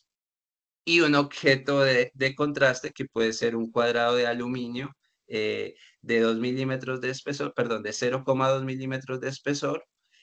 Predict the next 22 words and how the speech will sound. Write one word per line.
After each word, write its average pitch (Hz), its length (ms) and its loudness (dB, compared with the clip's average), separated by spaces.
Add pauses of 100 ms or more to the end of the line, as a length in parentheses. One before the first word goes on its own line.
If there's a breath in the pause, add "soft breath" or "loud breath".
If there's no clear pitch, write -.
(200 soft breath)
eh, 113 320 2
y 127 140 -2
diez, 117 680 -2 (100)
eh, 113 320 0
milímetros 113 540 -4
de 107 100 -4
lado, 123 220 2
es 104 60 -6
decir, 110 420 -8
de 104 380 -4
un 117 380 -6
centímetro 135 580 -4
por 113 120 -8
un 107 120 -12
centímetro 143 760 -4
y 117 140 -8
cero 110 340 -6
coma 110 240 -4
dos 110 140 -6
milímetros 104 560 -12
de 98 80 -14
espesor. - 480 -12